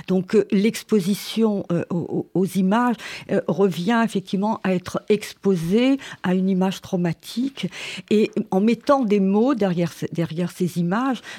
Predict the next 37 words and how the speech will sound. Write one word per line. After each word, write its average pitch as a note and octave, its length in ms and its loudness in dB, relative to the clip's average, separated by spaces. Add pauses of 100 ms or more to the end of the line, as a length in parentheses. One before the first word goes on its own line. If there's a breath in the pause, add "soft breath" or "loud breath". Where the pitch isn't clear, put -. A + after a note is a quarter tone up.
de E3 120 0
manière E3 520 2
adaptée F3+ 420 -2
à F3 40 0
chaque E3 240 -4
enfant, F#3+ 420 -6 (380 loud breath)
en F3+ 100 2
mettant G3 340 2
des G3 140 2
mots, G3 460 2 (300)
euh, F#3+ 100 4
qui - 200 -6
permettent, G#3+ 720 2 (380 loud breath)
euh, F#3+ 200 2
aux F#3+ 200 2
enfants, G3+ 540 -2 (260 loud breath)
euh, F3+ 240 2
de, F#3+ 440 2 (160)
de E3+ 460 -2
comprendre A3+ 640 0
ce - 160 -2
qui A3 160 -2
se A#3 160 -2
passe, C4+ 460 0
mais A#3 120 4
en A3+ 100 2
même A3+ 240 2
temps C4+ 340 2
en G#3+ 120 4
évitant, A#3 640 2 (540 soft breath)
euh, G3+ 80 6
l'effet G3 420 0
dramatique, E3+ 840 -4 (320 loud breath)
en G3 140 2
évitant G3+ 420 2
les F3+ 160 4
détails, F3+ 800 0